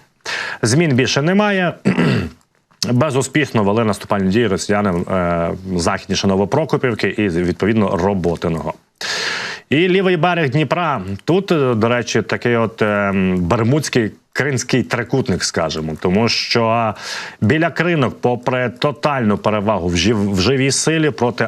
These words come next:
абсолютне панування в повітрі і безпрецедентну кількість техніки, росіяни несуть величезні втрати.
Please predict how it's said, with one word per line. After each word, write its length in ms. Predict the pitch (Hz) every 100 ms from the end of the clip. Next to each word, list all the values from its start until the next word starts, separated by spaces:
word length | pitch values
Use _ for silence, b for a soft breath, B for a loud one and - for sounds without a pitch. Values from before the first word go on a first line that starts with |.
| -
абсолютне 760 | 151 143 - 139 135 135 110 101
панування 480 | 107 107 110 101
в 40 | 98
повітрі 600 | 120 110 113 104 95 -
і 440 | 120 120 120 117 107 B B B
безпрецедентну 760 | 101 131 - 117 131 117 101
кількість 680 | 95 117 98 - 101 - 85
техніки, 560 | - 160 - 147 135 117
росіяни 600 | 123 113 - 110 127 139
несуть 400 | 104 104 - -
величезні 580 | 87 110 101 120 107 101
втрати. 420 | - - 82 -